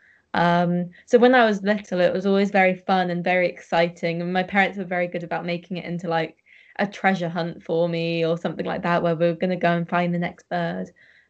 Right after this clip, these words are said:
Um, but I think as I've gotten older, I've really, really gained an appreciation for just sort of the peace that you get when you're outside, 'cause you're separate from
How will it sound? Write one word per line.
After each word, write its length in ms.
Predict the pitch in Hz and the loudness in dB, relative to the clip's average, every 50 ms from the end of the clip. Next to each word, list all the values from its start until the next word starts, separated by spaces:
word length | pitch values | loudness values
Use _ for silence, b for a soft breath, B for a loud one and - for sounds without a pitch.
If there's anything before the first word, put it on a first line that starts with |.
| b - | b -2
Um, 600 | - 190 190 190 185 196 196 196 202 202 202 - b b b b b | 0 2 2 4 4 4 4 4 2 2 0 -4 b b b b b
but 120 | b 254 269 | b 0 0
I 40 | 269 | 2
think 280 | 294 302 311 311 - - | 0 -2 -4 -6 -6 -6
as 200 | - 214 214 214 | -4 -4 -2 -2
I've 160 | 214 208 202 | -2 -2 -2
gotten 240 | - - - - 196 | -4 -4 -2 0 0
older, 640 | 196 196 196 196 196 196 196 196 180 180 180 180 175 - | 2 2 2 2 0 0 -2 -4 -4 -2 -4 -4 -4 -2
I've 380 | - 190 190 196 196 190 190 202 - - _ _ | 0 2 4 4 4 2 0 -6 -14 -18 _ _
really, 560 | - 196 190 226 226 220 214 208 196 185 180 180 | -6 0 4 4 6 6 4 2 2 0 0 0
really 260 | 180 180 175 175 170 | 0 0 0 0 0
gained 380 | 175 180 180 180 180 180 175 | 0 0 0 0 -2 -4 -4
an 80 | - 185 | -6 -8
appreciation 840 | 175 - - 185 175 175 - - 170 170 180 180 - - 170 170 170 | -8 -6 -4 -4 -4 -4 -2 -2 0 0 0 -2 -4 -4 -4 -4 -4
for 80 | 190 | -4
just 360 | 165 - 185 185 175 - - - | -2 0 0 0 -2 -4 -8 -4
sort 200 | 233 226 - 214 | -2 -2 -2 -2
of 100 | 202 - | -4 -6
the 80 | - | -10
peace 640 | - - - - 196 180 165 - - - - - _ b b b b b b | -12 -10 -6 -6 -4 -4 -6 -8 -14 -20 -20 -20 _ b b b b b b
that 140 | b - - | b -6 -6
you 60 | - 175 | -2 2
get 240 | 202 196 190 - - | 4 4 4 4 2
when 120 | 185 180 | 0 0
you're 160 | 180 175 - | 0 0 0
outside, 840 | - 180 170 170 - - 185 175 170 170 170 170 165 165 165 165 - - b b b b b | 0 0 0 0 -2 -4 -4 -2 -2 0 0 0 0 0 -2 -4 -8 -12 b b b b b
'cause 200 | - 208 196 190 | -2 0 0 2
you're 100 | 202 190 | 2 0
separate 600 | 190 - - 220 202 - - - - - - - | 0 0 2 0 2 0 0 -6 -6 -6 -6 -6
from 540 | - - 185 180 180 175 175 175 180 180 180 | -6 -4 -2 0 2 2 0 0 -2 -6 -8